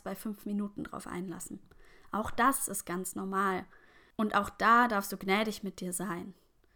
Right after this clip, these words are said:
Ich hab auch Meditation aufgenommen. Ich werde jetzt noch als Bonus eine kleine Morgenmeditation hochstellen.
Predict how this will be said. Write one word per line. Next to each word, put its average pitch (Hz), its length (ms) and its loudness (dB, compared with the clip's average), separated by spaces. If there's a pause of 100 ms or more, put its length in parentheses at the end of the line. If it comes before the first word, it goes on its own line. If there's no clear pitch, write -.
(280)
Ich 247 200 0
hab - 320 -2
auch 240 460 4
Meditation 226 680 -2
aufgenommen. 233 680 4
Ich 214 180 -4
werde 214 300 0
jetzt 202 760 -6
noch 208 240 -2
als 202 220 -2
Bonus 240 580 4
eine 196 300 -2
kleine 202 320 -2
Morgenmeditation 233 1200 2
hochstellen. 214 760 2